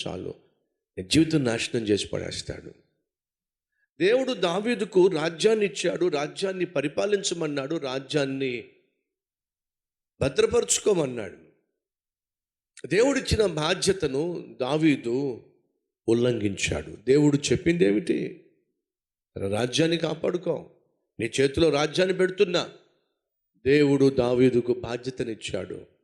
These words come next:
"ఈ దేశం అంతటినీ కూడా జాగ్రత్తగా కాపాడుకో,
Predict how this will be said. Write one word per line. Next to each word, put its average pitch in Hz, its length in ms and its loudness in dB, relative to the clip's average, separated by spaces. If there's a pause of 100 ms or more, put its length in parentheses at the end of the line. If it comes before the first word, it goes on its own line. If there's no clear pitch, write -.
(760)
"ఈ 95 120 -2
దేశం 127 460 0
అంతటినీ 135 560 0
కూడా 127 220 0
జాగ్రత్తగా 123 720 -2
కాపాడుకో, 101 800 -8